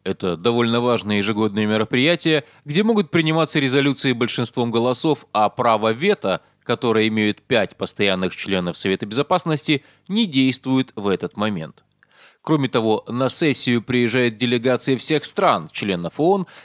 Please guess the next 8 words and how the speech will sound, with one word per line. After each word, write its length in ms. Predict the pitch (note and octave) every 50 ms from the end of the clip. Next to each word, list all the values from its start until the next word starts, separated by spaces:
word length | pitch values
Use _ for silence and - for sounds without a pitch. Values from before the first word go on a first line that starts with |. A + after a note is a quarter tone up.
| -
и 80 | - G3
в 60 | F3+
кулуарах 420 | - A#3+ B3+ B3+ B3 A#3+ A#3 - -
ведутся 380 | F#3 F#3 F3 G3 E3 - F3+
переговоры 580 | - - F#3 E3+ D3+ D#3+ E3 E3+ F#3 F#3 E3+ D#3
между 300 | D3+ D#3 D3 B2+ D3 C#3
заинтересованными 880 | A#2+ C#3 C#3 C3+ B2 - B2 B2+ B2 - C#3+ B2 A#2 A2+ A2+ A2+ A2
сторонами. 680 | G#2+ - - A#2+ G#2+ G#2+ G#2 F#2+ E2 D#2 - E2+ -